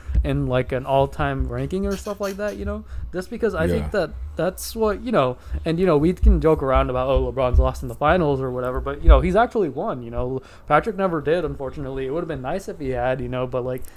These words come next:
Speaker 1: he never did, unfortunately, and that was the closest that the Knicks have been, ever been to being successful since that time, you know. You know, I'm
Speaker 2: I
Speaker 1: thinking
Speaker 2: mean
Speaker 1: about the agony of the Knicks fan at the time and how, what, I, like, I would kill to have, like,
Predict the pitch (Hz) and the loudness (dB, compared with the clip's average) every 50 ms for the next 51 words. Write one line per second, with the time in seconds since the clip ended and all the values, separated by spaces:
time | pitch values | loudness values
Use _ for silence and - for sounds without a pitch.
0 | - - - - - 190 240 262 226 202 - 156 170 - - 131 120 131 131 127 | -12 -12 -10 -8 -6 -4 -2 -2 0 2 2 6 8 8 8 8 6 2 0 0
1 | - 147 135 135 131 131 139 139 135 131 123 127 123 135 147 151 156 151 - 147 | 2 2 2 4 4 4 4 4 4 2 0 0 0 0 6 8 8 8 8 4
2 | 135 127 120 - - - - - - 190 202 190 - 202 147 - 151 - 131 127 | -2 -6 -6 -8 -12 -18 -20 -8 -4 -2 -2 -2 -2 -4 2 4 4 4 4 0
3 | 135 139 143 - 160 139 131 131 131 143 147 - - 156 143 143 143 131 120 131 | -4 -6 -4 -4 -4 -4 -4 -4 -6 -6 -8 -6 -4 -2 0 0 0 0 0 0
4 | 135 143 135 139 135 131 135 135 135 127 120 123 - - - 143 156 - 160 135 | -2 0 0 0 -2 0 -2 -2 -4 -4 -8 -10 -10 -6 -4 -4 -4 -4 -6 -6
5 | 123 - 127 117 117 127 117 117 - 127 123 117 117 117 113 113 113 123 - - | -6 -6 -8 -8 -6 -6 -6 -4 -4 -4 -4 -4 -4 -6 -6 -6 -8 -10 -12 -14
6 | - - - - - - - - 208 196 180 165 170 107 - 254 - 254 240 202 | -20 -20 -20 -20 -20 -18 -2 2 4 4 6 6 6 6 4 4 4 6 6 8
7 | 185 165 151 139 123 127 135 139 143 147 143 139 139 127 120 127 123 123 131 - | 8 6 6 4 0 0 2 0 0 0 0 -2 -2 -2 -4 -4 -4 -4 -4 -4
8 | - 156 139 139 135 135 131 139 135 - 156 147 143 143 139 135 156 151 147 147 | -2 0 0 0 0 -2 -4 -6 -8 -6 -4 -2 -2 -4 -4 -2 -2 -2 -2 -2
9 | 147 165 156 156 156 135 131 165 156 139 - - 160 196 226 208 - - - - | -4 -2 -2 0 0 -2 -2 -2 -4 -4 -4 -2 4 6 6 6 4 2 0 2
10 | 151 147 147 143 131 135 117 - 127 131 127 123 131 127 127 127 120 | 2 4 4 2 0 0 -2 0 2 0 0 0 -2 -4 -4 -4 -6